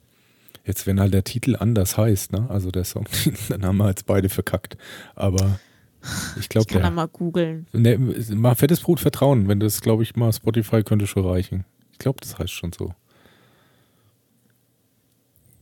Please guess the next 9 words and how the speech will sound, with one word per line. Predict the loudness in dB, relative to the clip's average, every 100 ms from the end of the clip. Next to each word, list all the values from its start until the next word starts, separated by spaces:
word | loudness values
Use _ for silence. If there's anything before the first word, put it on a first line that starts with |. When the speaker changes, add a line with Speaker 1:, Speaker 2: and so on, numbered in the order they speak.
| _ _ -4
Speaker 2:
Kontrolle | -2 -2 2 4 4 4
heißt's. | 0 -2 -4 2
Speaker 1:
Ja. | 4 4 2 -6 -8 -8 -12 0
Speaker 2:
<laughs> | 0 2 0 -2 -6
Speaker 1:
Gut. | -2 -2 -4 -14 -18 _ -16 -12 -12 -12 -14 -20 _ -20 -20 -20 -20 -20 -20 _ _ -6
Speaker 2:
Ja. | -6 -6 _ _ _ _ _ _ _ -20
Okay. | -20 -18 -20 _ _ _ _ _ _
Siehste? | -8 -6 -4 -6 -8 _ _ _ _ _ _ _ _ _ _ _ _ _ -8
Speaker 1:
Ja. | -8